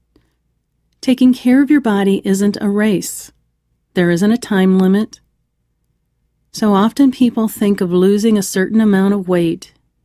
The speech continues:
in usually an impossibly short time period.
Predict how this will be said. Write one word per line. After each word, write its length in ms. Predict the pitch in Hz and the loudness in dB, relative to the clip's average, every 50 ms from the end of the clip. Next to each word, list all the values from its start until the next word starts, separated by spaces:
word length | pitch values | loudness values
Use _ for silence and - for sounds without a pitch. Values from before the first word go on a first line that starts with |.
| _ _ | _ _
in 280 | 294 277 - 226 220 226 | -16 -6 -2 2 2 4
usually 460 | 233 254 285 277 - 233 208 196 190 | 4 4 4 2 2 0 0 0 0
an 80 | 180 175 | 0 -2
impossibly 720 | 175 170 - - - 202 190 190 - - 220 190 202 196 | -2 -4 -6 -8 -6 -4 -4 -4 -4 -6 -6 -4 -4 -4
short 380 | 190 - - 190 180 180 - - | -4 -4 -4 -6 -6 -6 -6 -8
time 280 | - 190 175 175 170 | -8 -6 -4 -4 -4
period. 520 | 165 - 185 165 165 160 156 160 165 - | -4 -4 -4 -4 -4 -4 -6 -8 -10 -14